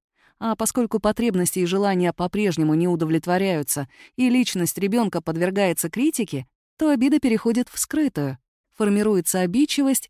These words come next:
как средство защиты личности от контактов с окружающими людьми, которые её ранят. Обычно родители таких детей, когда их ругают или воспитывают,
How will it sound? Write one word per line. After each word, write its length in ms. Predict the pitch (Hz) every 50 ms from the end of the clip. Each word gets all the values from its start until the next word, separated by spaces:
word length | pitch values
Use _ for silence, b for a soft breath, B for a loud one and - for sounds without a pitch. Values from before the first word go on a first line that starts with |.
| _ _
как 180 | - 294 302 -
средство 500 | - - 254 247 214 170 - - 151 156
защиты 440 | 151 165 165 156 - 202 170 - 175
личности 640 | 170 220 285 - - 285 285 269 - - 262 - _ -
от 160 | 269 285 -
контактов 580 | - 254 233 233 - 202 185 208 - - 262 247
с 80 | - 233
окружающими 720 | - 202 208 208 196 202 180 156 147 - - 151 160 160
людьми, 420 | 156 160 151 156 160 175 220 262 _ _ _ _ _ -
которые 560 | - 339 - - 196 165 165 185 220 240 240
её 180 | 220 180 151 151
ранят. 460 | 185 226 208 160 139 131 - - _ _ _ _ _ _ _ _ _ _ _ _ _ _ _ _ _
Обычно 520 | - 196 196 196 294 339 - - - 185 170
родители 480 | 165 175 190 277 294 - 285 254 254
таких 340 | - 240 226 - 233 233 214
детей, 360 | 190 214 214 - - 311 330
когда 300 | - - 196 165 165 165 156
их 160 | 151 147 -
ругают 440 | 185 185 185 202 190 165 147 135 -
или 120 | 147 151
воспитывают, 760 | 151 165 170 - - - 330 339 - 277 277 277 269 -